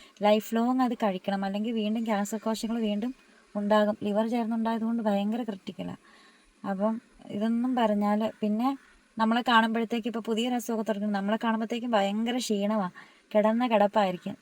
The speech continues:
ഞാൻ ഇപ്പം അങ്ങ് മാറാവാം. അപ്പം നമ്മളിപ്പം വീട്ടിൽ നിന്ന് ഇറങ്ങി കഴിയുമ്പോഴത്തേക്കും പതുക്കെ കർട്ടൻ മാറ്റി ഇങ്ങനെ ഇറങ്ങി വന്നിട്ട് നോക്കും. വീഡിയോ പിടിക്കുന്നതൊന്നും ഇഷ്ടമേ അല്ല. ഞാനൊന്ന് just ഒരു വൺ മിനിറ്റ് കിച്ചന് വേണ്ടിയിട്ട് എല്ലാവരും അമ്മച്ചീനെ ചോദിക്കുന്നതുകൊണ്ട് ഒരു വീഡിയോ പിടിച്ചപ്പോഴത്തേക്ക് എഴുന്നേറ്റ് ഇങ്ങനെ ഇരിക്കുമായിരുന്നു. ആനസിനോട് വാചകമൊക്കെ അടിച്ചുകൊണ്ട്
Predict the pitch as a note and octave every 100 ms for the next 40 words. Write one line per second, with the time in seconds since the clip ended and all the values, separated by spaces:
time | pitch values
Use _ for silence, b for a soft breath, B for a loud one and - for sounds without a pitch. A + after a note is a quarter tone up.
0 | - G#3 G3 - B3+ B3+ A#3 G3+ G3+ G#3
1 | F#3 F3 B _ A3 G#3+ G#3 A#3 A3 A#3+
2 | - G#3+ A3 G#3+ A3 G#3+ G3+ G#3+ G#3 G3+
3 | F#3 G#3 G3 F3+ - - - G3+ - G#3+
4 | G#3 F#3+ G#3+ G3+ G3+ F#3+ G3 G#3 F#3 F#3
5 | G3+ F#3 F3 - F#3+ B B - F3+ F#3
6 | G#3+ A3 A3 A#3 B3 B3 A3 A#3+ B3 C4+
7 | C#4 G#3 F#3 F3 F3 G3+ G#3+ G#3 - -
8 | C4+ C4 C4+ C4 B B - G#3+ A3 A3+
9 | A#3+ A#3+ - B3 B3+ A#3 A3 A#3 A3+ B3+
10 | A#3+ A3 G#3+ A#3 A#3 A#3 A3 A3+ A#3 A3+
11 | A3 G#3 G3+ A#3 G#3+ G#3+ G#3 A3 G#3+ G#3+
12 | A3 B B _ G#3 G#3+ A3 A3+ C4 C4
13 | G#3+ G3+ B3 G3+ F#3+ F#3+ G3 G3 A3 A3+
14 | G3 G3+ G#3+ A3 G3+ G#3 F#3+ G3 G3